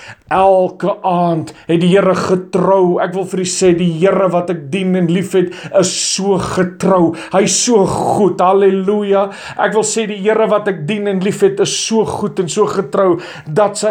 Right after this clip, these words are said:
arm is nooit te kort om ons te help en sy oor is nooit te swaar om te hoor nie. Die Here wil altyd goed en tierenheid en barmhartigheid in ons bewys. Die Here is nooit te laat nie.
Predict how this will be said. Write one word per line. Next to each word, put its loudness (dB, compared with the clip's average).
arm 0
is -6
nooit 0
te -2
kort 2
om 0
ons -2
te 0
help 2
en 0
sy 0
oor 4
is -2
nooit 0
te -2
swaar 0
om -2
te -2
hoor 2
nie. -4
Die 0
Here 4
wil 0
altyd 0
goed -8
en -6
tierenheid 2
en 2
barmhartigheid 0
in -4
ons -4
bewys. 0
Die 0
Here 2
is -4
nooit 0
te 0
laat 2
nie. -10